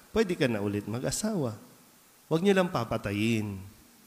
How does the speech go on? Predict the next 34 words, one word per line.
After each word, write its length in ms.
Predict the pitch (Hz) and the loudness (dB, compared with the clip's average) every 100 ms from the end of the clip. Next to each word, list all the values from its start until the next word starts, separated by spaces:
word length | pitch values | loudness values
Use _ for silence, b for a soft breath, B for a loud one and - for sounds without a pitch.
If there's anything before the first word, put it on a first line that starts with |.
| - - - - | -20 -20 -14 -2
<laughs> 800 | - 117 120 - - - 143 - | 0 0 -8 -16 -20 -20 -20 -4
Kasi 240 | - 170 | 0 2
ibang 160 | 135 120 | 2 0
kaso 400 | - 107 - 147 | 0 0 4 6
yun, 320 | 156 110 104 | 6 4 2
di 80 | 113 | 0
ba? 160 | 135 | 0
Ibang 240 | 135 123 156 | 0 2 2
kaso 400 | 151 113 - 127 | 0 0 2 4
yun. 320 | 147 107 95 - B B B B - | 4 2 -4 -14 B B B B 2
Till 240 | 220 208 | 2 6
death 240 | 214 220 | 4 4
do 160 | 208 180 | 4 4
us 160 | 170 - | 2 4
part 240 | 165 156 147 | 4 4 2
nga, 160 | 175 156 | 2 4
di 100 | 123 | 2
ba? 400 | 113 113 135 139 - 131 | 4 4 2 0 -4 -2
Hanggang 320 | 151 170 170 | 2 2 4
kamatayan 720 | 165 160 156 143 143 139 131 | 2 4 4 4 6 6 4
lang. 180 | 123 127 | 2 2
Pag 160 | 135 147 | 2 4
namatay 480 | 170 180 180 185 170 | 4 4 4 4 4
na, 160 | 123 | 4
wala 320 | 123 202 160 123 | 4 4 4 2
na. 320 | 135 147 120 | 2 2 2
Pwede 400 | 214 226 139 110 | 2 2 0 -2
na 80 | 123 | -2
ulit. 460 | 127 190 208 165 - - - - - - - - - - - - - _ _ _ _ - - - _ _ - - | 0 4 4 2 -6 -18 -20 -20 -20 -20 -20 -20 -20 -20 -20 -20 -20 _ _ _ _ -20 -20 -20 _ _ -20 -6
Pero 160 | 233 | 0
yung 160 | 240 226 | 2 4
sinasabi 640 | 220 214 208 185 165 170 | 4 4 4 2 2 2
nga 80 | 156 | 4
natin, 560 | 143 127 104 104 101 | 4 2 0 -4 -6